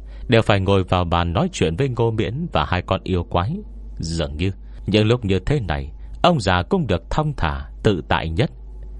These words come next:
Lát sau đã thấy Cao Như Bách dẫn theo mấy người dáng vẻ như thương nhân đi vào. Vừa thấy Ngô Miễn và hai con yêu quái còn đang ăn sáng, mới vì quản sự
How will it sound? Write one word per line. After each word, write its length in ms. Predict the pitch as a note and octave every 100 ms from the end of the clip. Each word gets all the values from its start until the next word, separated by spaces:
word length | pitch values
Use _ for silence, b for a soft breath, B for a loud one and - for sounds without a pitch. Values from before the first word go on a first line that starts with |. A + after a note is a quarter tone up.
| B B B B B B
Lát 160 | A#2
sau 360 | A2+ G2+ F#2 F#2
đã 180 | F2 G#2+
thấy 320 | - F2 B2+ D#3+
Cao 140 | G2+
Như 160 | F#2 F2+
Bách 200 | D#2+ E3 - - -
dẫn 220 | - C3 A#2+
theo 240 | G2 G2
mấy 220 | F#2 F#3+
người 260 | A#2+ F2+ F2
dáng 280 | F2+ F3 A2+
vẻ 220 | D#2+ D#2
như 160 | C3+
thương 260 | C#3+ C#3+ C3+
nhân 240 | C3 C3+
đi 140 | A#2+ A#2
vào. 380 | E2 C#2 C2 - - - b b b b -
Vừa 100 | F2
thấy 160 | F2+ A#2
Ngô 220 | G2 G2+
Miễn 280 | F#2 F#2 D3+
và 180 | F2+ D#2
hai 160 | - F2+
con 140 | - F2+ -
yêu 180 | F2+
quái 360 | E2+ F2 E2+ D3+ -
còn 160 | D#2
đang 120 | F2+ -
ăn 140 | F#2+ F#2
sáng, 360 | - E2 - - b b b b
mới 140 | A2+ A#2
vì 120 | G#2
quản 260 | - F#2+ D2+
sự 320 | - F2+ D2+